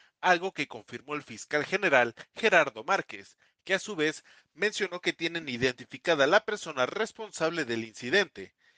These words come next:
siendo una mujer que contaría con la ciudadanía mexicana y estadounidense. La fiscalía aclaró que aún no se puede determinar la culpa o el dolo sobre los daños causados,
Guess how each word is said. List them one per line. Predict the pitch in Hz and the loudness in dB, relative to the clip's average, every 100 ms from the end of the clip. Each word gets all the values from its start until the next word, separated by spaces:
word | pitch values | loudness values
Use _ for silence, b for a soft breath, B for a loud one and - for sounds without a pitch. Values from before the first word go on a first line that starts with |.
| b | b
siendo | - 165 135 117 | -6 -4 -4 -8
una | 127 | -10
mujer | 185 - 123 117 - b b | -4 0 2 0 -6 b b
que | - | -6
contaría | - 214 214 208 185 196 | -4 -6 0 0 4 2
con | 214 214 | 2 -2
la | 185 | -4
ciudadanía | - 143 123 113 110 147 143 | -4 -8 -6 -2 -2 -2 -2
mexicana | 117 170 143 - 170 175 | -2 -6 -6 0 0 2
y | 165 113 | 0 -2
estadounidense. | - 113 101 113 139 131 101 - - - _ _ _ b b b b | -8 -10 -10 -10 -12 -10 -10 -12 -20 -20 _ _ _ b b b b
La | 123 | 0
fiscalía | 147 185 - 165 175 | 0 -4 -2 2 4
aclaró | 180 151 139 175 | 4 2 -2 -2
que | 175 | 0
aún | 147 175 190 | 0 0 -12
no | |
se | 180 151 | -12 -10
puede | 175 185 | -6 -2
determinar | 160 127 175 180 156 165 160 | -2 0 -4 -6 0 0 2
la | 131 | -2
culpa | - 185 - 180 | -2 -8 0 0
o | 156 131 | 0 0
el | 127 | -2
dolo | 117 165 170 160 | -2 -4 -4 -6
sobre | - 190 185 | -4 -4 -4
los | 147 113 | -6 0
daños | 131 127 101 | -2 -2 -12
causados, | 113 110 190 151 113 - | -10 0 0 0 -4 -16